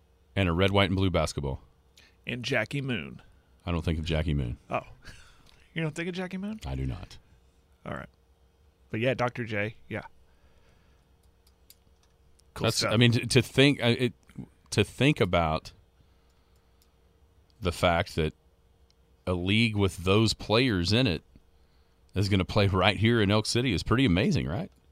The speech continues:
Speaker 2: Of course. That's, that's what I'm excited about.
Speaker 1: Pretty amazing.
Speaker 2: Yes, we'll have him on tomorrow.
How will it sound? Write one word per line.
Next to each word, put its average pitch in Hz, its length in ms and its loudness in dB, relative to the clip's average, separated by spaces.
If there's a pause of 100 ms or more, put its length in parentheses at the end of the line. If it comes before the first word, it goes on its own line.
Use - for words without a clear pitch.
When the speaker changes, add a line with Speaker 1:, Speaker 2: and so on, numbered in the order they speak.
(220)
Speaker 2:
Of - 60 -20
course. - 480 -2 (520)
That's, - 300 -16
that's 131 380 -6
what 147 160 0
I'm 160 180 -4 (240)
excited - 380 -2
about. 107 320 -6 (1700)
Speaker 1:
Pretty 131 320 0
amazing. 87 460 -2 (1900)
Speaker 2:
Yes, 110 180 -10
we'll 156 140 4
have 175 160 6
him 160 140 2
on 147 100 2
tomorrow. 117 320 -6